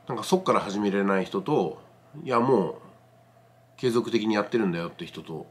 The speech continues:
いるんでしょうね、きっとね。うん。まあだから早く始めないと、なんか結局、ものすごい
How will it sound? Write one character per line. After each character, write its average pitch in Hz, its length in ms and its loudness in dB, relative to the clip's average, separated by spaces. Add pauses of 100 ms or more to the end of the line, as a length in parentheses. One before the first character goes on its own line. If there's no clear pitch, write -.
(140)
い 113 60 -8
る 147 100 -2
ん 131 60 2
で - 60 -4
し - 100 -14
ょ - 100 -14
う 101 40 -10
ね、 101 100 -8
き - 80 -16
っ - 100 -20
と 85 100 -16
ね。 98 280 -8 (500)
う 92 60 -18
ん。 80 240 -20 (1040)
ま 107 60 -6
あ - 20 -6
だ 143 100 4
か 135 80 6
ら 107 80 6
早 147 220 6
く 95 100 -2
始 87 160 -4
め 92 120 -4
な 85 120 -4
い 82 80 -10
と、 80 300 -8 (680)
な 90 100 -14
ん - 20 -14
か 85 160 -14
結 104 160 -6
局、 123 420 2 (920)
も 98 120 -8
の 98 60 -8
す 127 80 -10
ご 185 120 8
い - 160 2